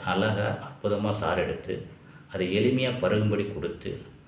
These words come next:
அதை மத்தவங்களுக்கு புரியும்படி, ஆ, அமைப்பை ஏற்படுத்திய திரு ஐயா அவர்களுக்கு மறுபடியும் வணக்கங்கள். அது மட்டும் இல்லாம, எனக்கு கோச்சா அமைஞ்ச திருமதி மகேஸ்வரி மேடம் அவர்கள்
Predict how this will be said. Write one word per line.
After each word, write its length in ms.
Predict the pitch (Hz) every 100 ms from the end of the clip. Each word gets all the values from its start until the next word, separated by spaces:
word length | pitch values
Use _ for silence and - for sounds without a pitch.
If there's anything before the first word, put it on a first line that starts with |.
| - - - -
அதை 340 | - 104 110 107
மத்தவங்களுக்கு 500 | - 135 131 - -
புரியும்படி, 600 | 123 131 131 127 135 - - - - - -
ஆ, 100 | 92
அமைப்பை 360 | 107 120 117
ஏற்படுத்திய 800 | 95 87 87 71 - 101 - - - - -
திரு 240 | 95 -
ஐயா 280 | 95 117 127
அவர்களுக்கு 560 | 117 87 85 127 131 - -
மறுபடியும் 500 | 95 135 135 135 -
வணக்கங்கள். 420 | - - - - - - - - - - - - - -
அது 180 | 98 120
மட்டும் 240 | 120 117
இல்லாம, 400 | 85 82 80 78 - - - - -
எனக்கு 360 | 95 95 95 110
கோச்சா 260 | 117 -
அமைஞ்ச 580 | 107 82 80 85 - -
திருமதி 360 | - 90 82 92
மகேஸ்வரி 320 | 120 120 104
மேடம் 240 | 85 82
அவர்கள் 300 | 78 78 95